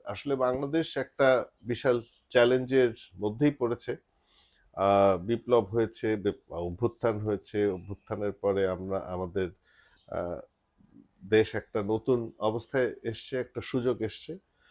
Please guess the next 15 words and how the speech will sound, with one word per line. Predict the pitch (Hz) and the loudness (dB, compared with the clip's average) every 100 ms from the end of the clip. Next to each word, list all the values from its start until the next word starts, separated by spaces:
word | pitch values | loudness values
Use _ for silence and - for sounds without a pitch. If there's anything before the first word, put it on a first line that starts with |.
| _ _ - | _ _ 0
এবং | 151 165 | 4 8
আমরা | 147 156 170 175 160 - - | 6 6 6 6 4 -2 0
বাংলাদেশের | 127 135 127 - 139 135 - _ 98 | 2 4 0 -4 -4 -6 -8 _ 2
জনগণ | 120 120 127 135 143 - _ _ _ _ | 4 4 2 -2 -4 -8 _ _ _ _
সবাই | - - 143 165 170 135 | -14 4 8 12 12 12
এটা | 104 98 | 8 2
বোঝেন | 85 85 92 80 76 - | 0 -6 -6 -10 -14 -12
যে | 107 160 - _ _ _ _ _ _ _ _ _ _ _ _ | -10 -10 -14 _ _ _ _ _ _ _ _ _ _ _ _
এখন | 139 139 151 | 2 4 6
ঐক্যের | 151 - 143 | 4 4 2
সময়, | - 95 76 67 _ _ _ _ _ _ _ _ _ - - | 2 -2 -4 -8 _ _ _ _ _ _ _ _ _ -20 -4
এখন | 107 101 123 110 | -4 -2 -2 0
বাংলাদেশে | 120 113 107 127 | 0 0 -2 -6
স্বৈরাচার | 110 120 113 110 113 95 _ _ _ | -4 0 0 2 0 0 _ _ _
নাই, | 92 95 113 180 | -2 -2 -2 -6